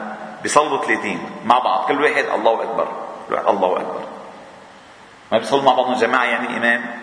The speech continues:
بدون جماعة، ثم الأطف-، الأولاد ثم النساء، وهكذا حتى يصلي المسلمون جميعا على نبيهم صلى الله عليه وسلم.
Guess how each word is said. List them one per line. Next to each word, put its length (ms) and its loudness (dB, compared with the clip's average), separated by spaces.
بدون 180 -2
جماعة، 300 0
ثم 180 2
الأطف-، 340 -2
الأولاد 480 2
ثم 160 -2
النساء، 380 -4
وهكذا 460 4
حتى 260 0
يصلي 460 2
المسلمون 580 -2
جميعا 500 2
على 180 4
نبيهم 640 -2
صلى 380 0
الله 560 0
عليه 200 0
وسلم. 460 -8